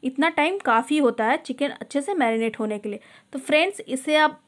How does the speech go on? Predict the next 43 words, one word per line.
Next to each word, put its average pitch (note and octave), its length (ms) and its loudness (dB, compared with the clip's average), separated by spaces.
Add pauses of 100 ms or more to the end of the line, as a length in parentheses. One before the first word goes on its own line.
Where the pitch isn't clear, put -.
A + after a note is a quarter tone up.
(120)
अच्छे B3 280 -2
से E4 120 -4
बिरयानी B3 380 2
बना C4+ 220 4
सकते D4 220 -4
हैं, C4+ 60 0
बिल्कुल B3+ 320 0
हैदराबादी B3+ 720 0
बिरयानी A#3 360 0
टाइप्स, C4+ 340 -2 (380)
और C#4 120 4
सच C#4 340 -2
मानिए D4+ 300 4
कि E4+ 120 -6
बहुत C#4+ 460 0
ही F4+ 60 0
अच्छा - 360 -4
इसका D#4 240 -2
टेस्ट B3 400 -2
आता G3 260 -2
है, A3 120 -4
बहुत A#3 300 -2
ही D#4+ 40 -4
अच्छा D4+ 200 0
फ्लेवर B3 360 2
आता A#3 180 0
है G#3+ 80 -4
बिरयानी G#3+ 340 -2
का। A3 140 -8 (500)
तो D4 60 -4
फ्रेंड्स, E4 340 0
आपको B3+ 280 0
ये D#4 120 0
रेसिपी D#4+ 300 -4
अगर E4+ 160 0
अच्छी C4+ 260 -2
लगे D#4 200 0
हो F#4 140 -2
तो F#4 160 -6
इस - 340 -8
वीडियो D4+ 260 0
को F#4 80 -6
लाइक C4+ 220 2